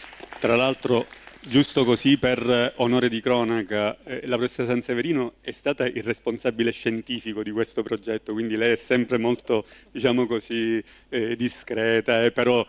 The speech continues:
ha un ruolo chiaramente nel progetto che va anche oltre quello mio, quindi mi fa piacere in questo caso, eh, ricevere questo token virtuale per prendere la, la discussione.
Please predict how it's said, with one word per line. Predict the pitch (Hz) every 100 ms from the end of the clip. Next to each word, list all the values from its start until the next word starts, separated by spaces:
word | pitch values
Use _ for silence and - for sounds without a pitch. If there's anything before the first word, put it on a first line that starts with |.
| - -
ha | 120
un | 117
ruolo | 110 120 123 113
chiaramente | 110 113 110 110
nel | 117 113
progetto | - 110 104 117 - 107
che | 110
va | 101 110
anche | 110 110 113 113
oltre | 131 120 107 - 104
quello | 104 101 101
mio, | 101 104 101
quindi | 101 107 104 101 - -
mi | -
fa | 117 113
piacere | - 113 - 117 107 104 101 107
in | 101 104
questo | 107 - 107
caso, | 113 113 110 101 101 - -
eh, | - 107 104
ricevere | 120 117 127 120 117
questo | 117 - 117
token | - 117 127 113 107
virtuale | 110 - 117 113
per | 107 98
prendere | 113 104 104 98 101 131
la, | 104 113
la | 120
discussione. | 107 - 117 - 123 117